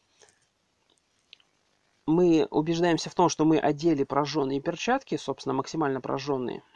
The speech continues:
У нас присутствует свиток Destroy Armor.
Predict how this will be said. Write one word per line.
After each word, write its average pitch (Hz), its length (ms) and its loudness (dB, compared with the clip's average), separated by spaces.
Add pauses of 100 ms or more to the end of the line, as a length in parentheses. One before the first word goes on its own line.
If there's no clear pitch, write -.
(580)
У 151 80 -2
нас 196 200 2
присутствует 180 560 -2
свиток 190 280 -4
Destroy 160 460 0
Armor. 170 420 0